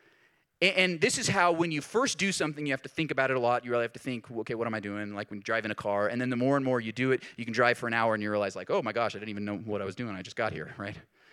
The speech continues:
Because you have built this habit in, in your brain and you just are used to it. You've built a rut. So for the negative way is that you've built a rut to worry, to worry, to worry, and it's destroying your brain. The good news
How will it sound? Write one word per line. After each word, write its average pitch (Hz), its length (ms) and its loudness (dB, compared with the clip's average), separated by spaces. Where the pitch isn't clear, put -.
Because 156 240 0
you 175 100 4
have 156 160 4
built 208 260 6
this 180 160 0
habit 180 420 6
in, 165 100 0
in 165 180 0
your 147 80 2
brain 185 380 2
and 139 120 -2
you 139 100 0
just 135 220 -4
are 135 80 0
used 214 360 -2
to 120 120 -4
it. 87 140 -10
You've 113 100 -14
built 147 220 2
a 170 60 -2
rut. 180 280 4
So 190 140 2
for 190 140 -2
the 160 100 4
negative 214 580 2
way 120 300 0
is 151 200 -2
that 175 180 0
you've 160 160 -4
built 202 220 4
a 151 60 4
rut 160 460 2
to 165 100 0
worry, 185 440 4
to - 160 -2
worry, 175 340 2
to - 140 -6
worry, 156 480 2
and 147 140 -2
it's 147 100 -2
destroying 151 440 0
your 143 100 -4
brain. 185 280 -2
The 127 100 2
good 247 340 2
news 104 460 -6